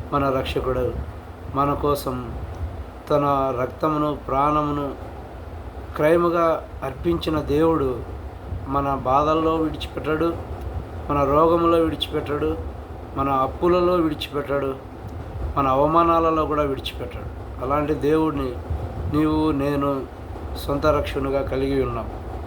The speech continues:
విశ్వాసముగా మనం ఆయనతో శ్రమ పడిన ఎడల ఆయనతో కూడా ఏలుదు. ఆయన మన భారములలో పాలు పుచ్చుకొనుచు వాటిని మోయును.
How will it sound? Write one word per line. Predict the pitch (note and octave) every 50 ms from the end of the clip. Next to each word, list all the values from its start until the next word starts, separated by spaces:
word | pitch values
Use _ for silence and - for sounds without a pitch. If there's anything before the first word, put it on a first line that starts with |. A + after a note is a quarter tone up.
| - - - - - - - - - - - - - - - - - - - - - - - - -
విశ్వాసముగా | F3 E3+ - - A3 A3 A3+ A3 A3 A#3+ G3+ G3+ G3 F#3+ F3 E3 D#3 D3+ D#3 E3 F#3+ - - - - - - - - - - - - -
మనం | F3 F#3+ G3 F3+ F#3
ఆయనతో | F3+ F3+ F#3 F#3+ F#3 F#3 D3+ - E3+ E3 E3 E3+ F3+ - - - - - - - - - - - - - - - - - - - - - - - - - - - -
శ్రమ | - - F3 E3 E3+ F3 G3
పడిన | G3 G3 F3+ E3 F3 F#3+ F#3+ F#3+
ఎడల | F#3 E3 D3+ D3+ C#3+ C3+ B2+ B2 A#2 - - - - - - - - - - - - - - - - - - - - - - - - - - - - -
ఆయనతో | D#3 F3 G3+ G#3 G#3 G#3 G#3 G3+
కూడా | F#3+ F3 F3 E3+ F3+ G3+
ఏలుదు. | G3+ F3+ E3+ E3+ F3 F3 F3 D3+ C3+ C3 - - - - - - - - - - - - - - - - -
ఆయన | D#3 E3+ F#3 G3 G3 F#3+ F#3 F#3 F#3+ G#3+ G#3+ F#3
మన | F3+ F#3 F#3
భారములలో | F3+ D#3 C#3 C#3+ D#3 E3 F3+ F#3 F#3+ F#3 F#3 F3+ F3 E3+ E3+ E3 E3
పాలు | E3 - D3 D#3 E3+ F3+ F3+
పుచ్చుకొనుచు | C#3+ D#3 D#3+ - - - E3 D#3 D#3+ D3+ - - C#3+ C3 C3 C#3 C#3 - - - - - - - - - - - - - - - - - - - - - - - -
వాటిని | C3+ D3 D#3+ E3 D#3 D3 E3 F3+ G#3
మోయును. | A3 F#3+ E3 D#3+ E3 E3 D#3 C#3 B2+